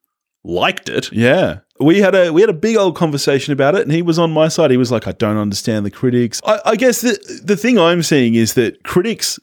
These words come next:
Speaker 2: for some inexplicable reason, hate this film. Audiences are much more in tune with me.
Speaker 1: It's not inexplicable. It's 'cause it's bad.
Speaker 2: Tell me what's bad about it then.
Speaker 1: It is a tonal mess. The dialogue's crap.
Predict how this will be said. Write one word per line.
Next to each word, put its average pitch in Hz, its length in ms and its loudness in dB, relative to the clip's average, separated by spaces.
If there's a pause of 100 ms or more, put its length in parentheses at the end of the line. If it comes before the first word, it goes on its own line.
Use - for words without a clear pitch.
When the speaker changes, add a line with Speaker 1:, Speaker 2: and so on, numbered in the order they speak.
(120)
Speaker 2:
for 147 120 0
some 180 340 2
inexplicable 117 580 0
reason, 90 540 -2
hate 165 360 -2
this 127 200 -2
film. 101 460 -2
Audiences 139 800 2
are 113 100 2
much 120 540 0
more 110 180 0
in 104 120 -2
tune 98 280 -2
with 95 160 -6
me. 82 320 -8
Speaker 1:
It's 147 220 -2
not 156 280 0
inexplicable. 120 800 -2
It's 120 140 -4
'cause 143 180 -2
it's 110 140 -2
bad. 90 680 -4 (320)
Speaker 2:
Tell 226 180 0
me 233 100 2
what's 180 200 2
bad 123 240 2
about 90 220 -2
it - 120 -14
then. - 220 -12 (200)
Speaker 1:
It 185 140 -2
is 156 140 0
a 151 40 -4
tonal 190 460 -2
mess. 95 400 -2 (200)
The 135 100 0
dialogue's 156 640 0
crap. - 320 -6